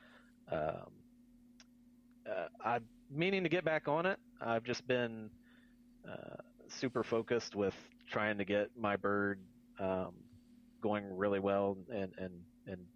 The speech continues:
and doing well. Um, so I've, I've kinda just haven't dealt with the hassle of, of, you know, taking my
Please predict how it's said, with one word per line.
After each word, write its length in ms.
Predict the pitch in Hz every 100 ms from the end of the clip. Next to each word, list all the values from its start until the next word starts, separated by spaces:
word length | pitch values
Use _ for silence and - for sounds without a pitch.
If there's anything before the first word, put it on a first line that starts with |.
| -
and 140 | 101
doing 280 | 95 98 92
well. 320 | 92 92 90 - - - - -
Um, 420 | 85 85 85 82 - - - - - -
so 140 | 98
I've, 260 | 90 87 -
I've 160 | 92 -
kinda 260 | 104 92
just 280 | 87 92 - - - - - - - - - - - - - - - - - - - - -
haven't 280 | 151 143
dealt 160 | 143 147
with 120 | 143
the 60 | -
hassle 480 | 147 143 - 131 131
of, 120 | 117
of, 260 | 143 120 - - - -
you 100 | 147
know, 120 | 127
taking 340 | - 151 139
my 260 | 131 120